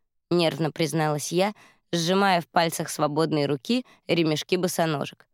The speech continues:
Босые стопы ног все еще чувствовали неровность и тепло асфальта.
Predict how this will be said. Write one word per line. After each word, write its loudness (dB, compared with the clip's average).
Босые 2
стопы 0
ног 2
все 0
еще 0
чувствовали 0
неровность 0
и -4
тепло -2
асфальта. -2